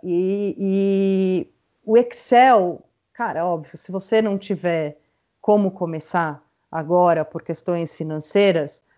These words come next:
é óbvio, vai no bom e velho Excel, estrutura as, o, como você imaginaria no C R M, a estrutura de informações,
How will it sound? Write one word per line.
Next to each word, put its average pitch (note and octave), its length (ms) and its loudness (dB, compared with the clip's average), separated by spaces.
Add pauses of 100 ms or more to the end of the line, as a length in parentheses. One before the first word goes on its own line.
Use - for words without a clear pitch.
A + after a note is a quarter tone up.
(140)
é F#3+ 140 2
óbvio, D#3 440 2
vai F3+ 280 2
no G#3 120 2
bom F3+ 200 0
e F#3 80 0
velho F3+ 280 0
Excel, F3 600 -2 (280)
estrutura A3+ 1300 2
as, F#3 300 -2
o, G3 240 -4
como A3+ 280 2
você A3+ 280 -2
imaginaria G#3+ 640 0
no A#3+ 100 0
C A#3 160 -4
R G#3+ 220 4
M, G3 300 2
a F3+ 80 -4
estrutura G3 520 -2
de A#3+ 140 -2
informações, G#3 840 -2